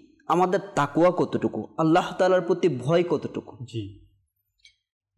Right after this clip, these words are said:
Speaker 1: তো ইমানের বিষয়ে যদি আমরা বলি, আমাদের নিজেদের অবস্থান যদি চিন্তা করি,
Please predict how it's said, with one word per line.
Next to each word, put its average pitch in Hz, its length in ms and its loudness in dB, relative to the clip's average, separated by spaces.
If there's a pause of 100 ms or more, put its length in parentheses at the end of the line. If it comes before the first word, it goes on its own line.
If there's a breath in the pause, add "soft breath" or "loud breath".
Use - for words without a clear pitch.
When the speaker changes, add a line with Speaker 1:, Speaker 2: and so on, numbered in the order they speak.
(120)
Speaker 1:
তো - 280 -8
ইমানের 196 360 4
বিষয়ে 214 300 2
যদি 208 260 2
আমরা 175 200 4
বলি, 143 500 0
আমাদের 160 320 0
নিজেদের 139 340 4
অবস্থান 139 540 0
যদি 143 180 0
চিন্তা 120 320 0
করি, - 220 -6